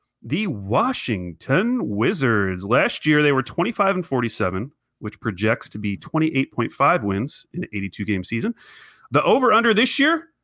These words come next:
twenty-eight point five, which in an eighty-two game season would project to be thirty-two point five. They didn't really lose anyone. They picked up Robin Lopez and Denny Advia.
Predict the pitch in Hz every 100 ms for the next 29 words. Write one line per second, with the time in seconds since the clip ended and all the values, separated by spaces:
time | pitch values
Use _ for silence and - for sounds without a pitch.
0 | _ _ _ _ - 131 117 143 120 -
1 | 190 208 - 269 240 104 - 120 120 151
2 | 143 147 160 160 165 175 170 226 254 233
3 | - 214 240 247 214 233 - 254 247 220
4 | - 160 123 127 113 - 104 87 90 135
5 | 220 220 247 196 226 214 196 190 175 185
6 | 214 262 _ _ _ _ _ - 147 -
7 | 190 185 180 160 - 131 156 190 147 147
8 | 160 160 170 131 101 139 202 127 120 104
9 | 98 98